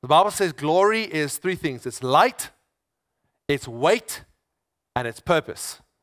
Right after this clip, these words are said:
Remember this. Glory is light, weight, and purpose. Light is understanding. When the God's glory comes on our minds,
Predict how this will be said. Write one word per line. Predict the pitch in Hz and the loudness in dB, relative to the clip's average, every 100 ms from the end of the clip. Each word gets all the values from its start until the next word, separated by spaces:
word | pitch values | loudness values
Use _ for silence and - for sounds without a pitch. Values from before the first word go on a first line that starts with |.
| _ _ _ _ _ _ _ | _ _ _ _ _ _ _
Remember | 120 156 196 170 | -4 -2 0 -2
this. | 127 98 - | -4 -10 -14
Glory | 127 151 196 196 165 | -2 2 4 2 0
is | 135 | -2
light, | 135 147 233 - - _ _ _ _ - | 2 4 2 0 -14 _ _ _ _ -4
weight, | 139 190 190 - _ _ _ | 0 2 0 -10 _ _ _
and | 143 135 | -4 0
purpose. | 156 143 87 - - _ _ _ _ _ _ _ _ _ | 0 0 -6 -14 -16 _ _ _ _ _ _ _ _ _
Light | 123 139 190 254 - - _ _ _ _ | -2 4 4 4 -4 -12 _ _ _ _
is | 135 | -6
understanding. | - 156 147 - 147 131 107 _ _ _ _ _ _ _ - | -2 -2 -2 -4 -4 -4 -10 _ _ _ _ _ _ _ -6
When | 147 151 | -4 -4
the | 139 | -2
God's | 165 196 147 | 4 4 4
glory | - 139 160 208 226 214 | -4 -2 2 4 4 0
comes | - 196 185 170 | -4 -4 -2 -2
on | 160 | 0
our | 156 143 | 0 2
minds, | 151 165 208 254 - | 2 2 0 -4 -12